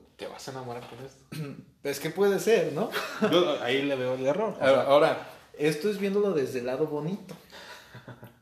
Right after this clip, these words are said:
Speaker 2: Porque también hay un lado feo. Bueno, feo entre comillas, ¿no? Dependiendo la moral de cada quien. Hay un lado donde el sujeto,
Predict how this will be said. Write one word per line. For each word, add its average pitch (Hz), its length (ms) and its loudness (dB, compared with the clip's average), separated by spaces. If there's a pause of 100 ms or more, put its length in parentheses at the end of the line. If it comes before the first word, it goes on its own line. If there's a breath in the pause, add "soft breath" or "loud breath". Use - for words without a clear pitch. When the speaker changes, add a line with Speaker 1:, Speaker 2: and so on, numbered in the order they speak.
(200)
Speaker 2:
Porque 147 200 -2
también 139 260 -4
hay 185 80 -2
un 147 80 -6
lado 113 180 -4
feo. - 480 -2 (960)
Bueno, 233 200 -4
feo 233 160 2
entre 254 200 -2
comillas, 123 540 -6
¿no? 170 140 -8
Dependiendo 165 520 -4
la 147 80 0
moral 127 320 -4
de 147 100 0
cada 135 220 -2
quien. 135 180 -8 (1300 loud breath)
Hay 143 160 -6
un 180 80 -4
lado 190 460 4
donde 131 680 -6 (500)
el 123 200 -12
sujeto, 175 540 -4